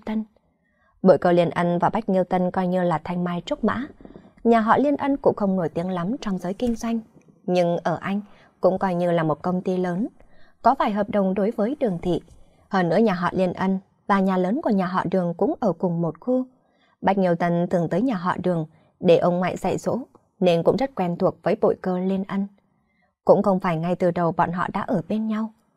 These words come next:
Trước khi ở bên nhau, bọn họ đã từng quen người khác,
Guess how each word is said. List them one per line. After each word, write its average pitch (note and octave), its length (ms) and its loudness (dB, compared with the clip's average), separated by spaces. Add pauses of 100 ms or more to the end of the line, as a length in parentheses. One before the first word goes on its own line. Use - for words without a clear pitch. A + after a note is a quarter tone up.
(380)
Trước A3 160 4
khi F#3+ 160 6
ở E3+ 140 2
bên F3 240 -2
nhau, F3+ 200 -4 (420)
bọn A3 180 4
họ G3+ 100 2
đã G#3+ 200 -2
từng A3+ 180 2
quen C4+ 220 -2
người F3+ 140 0
khác, C#4+ 240 -12